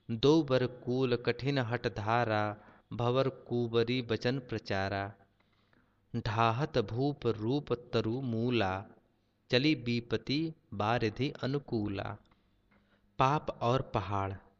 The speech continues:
तथा क्रोध और जल में यही अनुगामी धर्म है। शेष में वस्तु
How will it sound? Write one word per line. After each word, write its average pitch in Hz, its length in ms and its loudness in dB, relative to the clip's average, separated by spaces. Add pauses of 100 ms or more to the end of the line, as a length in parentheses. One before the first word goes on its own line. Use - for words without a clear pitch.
(120)
तथा 113 180 -4
क्रोध 123 600 -2
और 110 180 0
जल 117 340 2
में 110 300 0 (400)
यही 123 300 2
अनुगामी 120 600 0
धर्म 110 360 0
है। 101 300 -4 (440)
शेष 156 420 0
में 120 140 2
वस्तु 113 640 -2